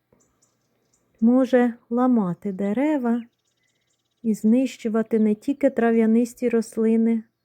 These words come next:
а й дерева й кущі. Ось тут так гарно звисає виноград з дерева, але це нам цікаво та гарно, а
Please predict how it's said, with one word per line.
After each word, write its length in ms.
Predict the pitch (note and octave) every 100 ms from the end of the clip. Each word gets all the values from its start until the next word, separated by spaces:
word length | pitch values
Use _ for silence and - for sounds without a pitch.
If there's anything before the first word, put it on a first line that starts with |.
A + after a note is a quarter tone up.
| _ _ _ _ -
а 100 | G#3+
й 80 | A3
дерева 420 | G#3 G#3 A3 A3+
й 80 | A3+
кущі. 500 | A3+ A3 - G#3+ G3
Ось 180 | G3+
тут 220 | - A#3 -
так 200 | A3 G#3+
гарно 420 | A3+ A3 G#3+ G#3
звисає 720 | G#3 G#3+ G#3 E4+ F#4+ C4 G#3+ - _ _ G#3+
виноград 560 | A3+ A3+ G#3+ A3+ G3+
з 40 | F#3+
дерева, 500 | G#3+ G#3 G3+ G3 G3+
але 180 | A3+
це 260 | A#3 - F4+
нам 320 | C4+ B3 A3 - _ _ _
цікаво 600 | - G#3 - G3 F#3+ F#3+
та 200 | G#3 G3+
гарно, 460 | G3 F#3 F#3 G3
а 280 | - G#3+ G#3+